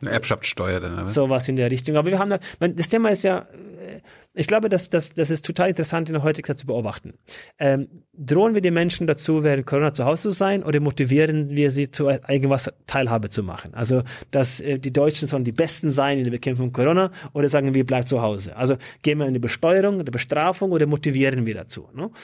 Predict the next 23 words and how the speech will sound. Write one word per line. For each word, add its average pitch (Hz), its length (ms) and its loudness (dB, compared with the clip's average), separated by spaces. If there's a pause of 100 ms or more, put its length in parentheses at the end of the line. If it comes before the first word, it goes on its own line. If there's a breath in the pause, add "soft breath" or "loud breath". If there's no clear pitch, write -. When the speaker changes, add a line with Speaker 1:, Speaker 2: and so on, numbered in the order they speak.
(220 loud breath)
Speaker 2:
Bill 147 300 0
Gates 170 300 0
hat 160 140 -2
ja 147 60 4
diese 131 200 0
Giving 143 360 2
Pledge - 480 -2
aufgerufen. 180 640 0
Das 156 140 -2
sind 147 120 -4
jetzt, 131 160 -4
glaube 127 220 -6
ich, 127 100 -6
inzwischen 127 520 -4 (840 loud breath)
zweihundertzehn 143 920 0
Milliardäre, 131 960 2 (400 loud breath)
die 151 180 0
be-, 139 300 4
sich 139 200 -4
bereit 123 220 0
erklärt 156 340 0
haben, 151 480 -4
äh, 139 240 2